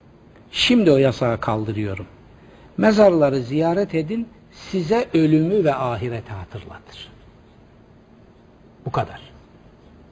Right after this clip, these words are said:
O halde büyük adam, küçük adam, annen, deden, halan, şu arkadaşın falan,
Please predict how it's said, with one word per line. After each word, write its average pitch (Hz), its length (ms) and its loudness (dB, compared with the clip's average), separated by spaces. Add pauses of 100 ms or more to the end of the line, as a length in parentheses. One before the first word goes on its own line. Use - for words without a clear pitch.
(840)
O 170 120 6
halde 139 240 2 (1700)
büyük 214 300 6
adam, 190 340 4
küçük - 320 -8
adam, 123 360 -2
annen, 185 560 2
deden, 160 380 2
halan, 151 480 2
şu 165 340 0
arkadaşın 143 600 0
falan, 107 280 -6